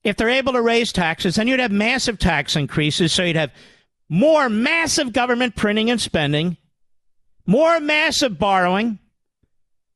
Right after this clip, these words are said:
massive tax increases. Where would we be today? We'd be completely in the toilet.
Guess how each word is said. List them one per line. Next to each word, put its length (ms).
massive 640
tax 400
increases. 680
Where 180
would 160
we 100
be 160
today? 420
We'd 280
be 220
completely 840
in 100
the 80
toilet. 420